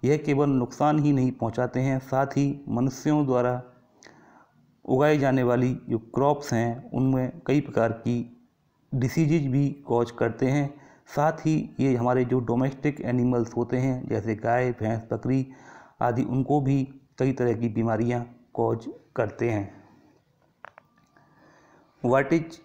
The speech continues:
pest control? कीट नियंत्रण एक ऐसा प्रबंधन है जिसमें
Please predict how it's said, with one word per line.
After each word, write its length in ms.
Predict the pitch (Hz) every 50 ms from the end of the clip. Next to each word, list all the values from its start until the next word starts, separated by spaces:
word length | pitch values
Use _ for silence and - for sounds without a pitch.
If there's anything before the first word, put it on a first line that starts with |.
| _ _ _ _ _ _ -
pest 380 | 127 127 131 131 - - - - -
control? 460 | 117 113 110 - 110 104 98 95 101 - - - - _ _ _ _ _ _ _ _ - - - - - _ _ _ _ _
कीट 320 | - 160 175 190 185 - -
नियंत्रण 580 | 165 147 139 135 139 135 139 135 135 135 135 - - - - - -
एक 380 | 147 151 147 - - - - _ - _ _ _ _ _ _ _ _ _ _ -
ऐसा 320 | 156 151 143 - 185 185
प्रबंधन 600 | 180 - - - 127 127 127 123 123 127 123 120
है 360 | 110 117 120 120 123 - - - -
जिसमें 580 | 113 135 139 139 147 147 143 143 143 143 -